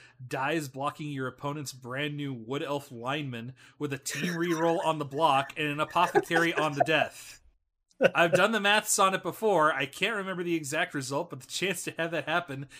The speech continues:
is somewhere in the one in two million range. Probably the most unlucky thing that's happened to me in a game.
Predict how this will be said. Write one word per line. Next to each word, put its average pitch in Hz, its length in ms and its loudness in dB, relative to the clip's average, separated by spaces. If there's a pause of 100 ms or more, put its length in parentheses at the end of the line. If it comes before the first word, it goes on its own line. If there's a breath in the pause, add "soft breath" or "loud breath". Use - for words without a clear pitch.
is 160 140 -2
somewhere 202 320 0
in 185 80 -2
the 151 80 -2
one 143 400 -2
in 151 240 -6
two 185 280 -6
million 151 520 -4
range. 120 720 -8 (1300 loud breath)
Probably 180 340 6
the 170 100 -4
most 165 260 0
unlucky 170 400 -4
thing 147 200 -6
that's 160 160 -8
happened 151 320 -6
to 156 40 -8
me 151 160 -6
in 156 60 -6
a 156 60 -6
game. 147 440 -2